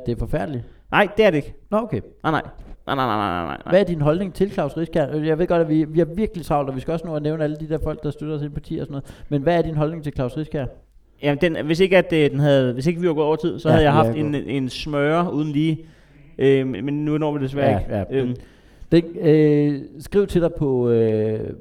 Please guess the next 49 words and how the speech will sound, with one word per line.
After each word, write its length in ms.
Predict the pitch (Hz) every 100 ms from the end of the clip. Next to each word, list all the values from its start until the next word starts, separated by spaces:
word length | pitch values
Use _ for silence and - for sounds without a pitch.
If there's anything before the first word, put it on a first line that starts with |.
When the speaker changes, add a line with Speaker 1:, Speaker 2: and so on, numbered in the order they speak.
| -
Speaker 1:
på 100 | -
Snapchat, 440 | - 139 139 135 - -
så, 100 | 131
Speaker 2:
Nej. 100 | - - -
Speaker 1:
så 120 | 147
kommer, 260 | 135 120 -
nej. 180 | 139 131 - - - - 202 - 214
Speaker 2:
<laughs> 720 | 208 - 180 - - - - -
Skal 100 | 147
ikke, 140 | 143
nej, 140 | 151
det 100 | 151
gider 120 | 156 131
jeg 80 | 120 - -
ikke. 240 | 160 156
Øhm, 260 | 147 139 135 - _ - - -
I 120 | 165
skal 120 | 156
ikke 100 | 208
skrive 160 | - -
til 140 | 160
mig. 100 | 139 131 _ _ - - - -
Speaker 1:
Jo, 100 | 131
det 140 | 151
synes 180 | 156 165
jeg, 80 | 147
man 100 | 107
skal. 220 | - 113 - - - -
Ej, 140 | 135
det, 500 | 156 - - 143 143
det 80 | 143
skal 180 | 139 156
man 100 | 151
selvfølgelig 300 | 131 131 110
ikke, 140 | 101
men, 80 | 113
Speaker 2:
Nej. 140 | 110 110 - 127
Speaker 1:
men 360 | 120 120 113 110 104 120 _ _ - -
hvis 200 | 131 147
man 100 | 135
skriver 240 | 165 160
til 140 | -
mig 200 | 135 165
på 80 | 180
Snapchat, 420 | 156 147 151 139
så 80 | -
har 160 | 131 131
jeg 140 | 113
din 200 | 120 113